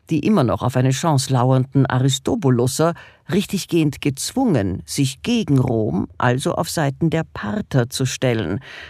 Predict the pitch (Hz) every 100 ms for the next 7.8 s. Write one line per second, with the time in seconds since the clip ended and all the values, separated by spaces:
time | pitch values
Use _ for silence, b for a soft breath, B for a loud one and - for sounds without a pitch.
0 | B - 127 131 - 190 190 190 - 107
1 | 113 - - 170 - - - - _ -
2 | B B B B - 160 185 208 - 127
3 | 127 285 - - - 170 190 - 160 139
4 | 131 180 175 - 165 151 139 131 151 143
5 | 143 - 104 87 151 160 165 233 165 123
6 | - - 226 277 208 170 180 165 160 147
7 | - 190 233 - 262 240 208 -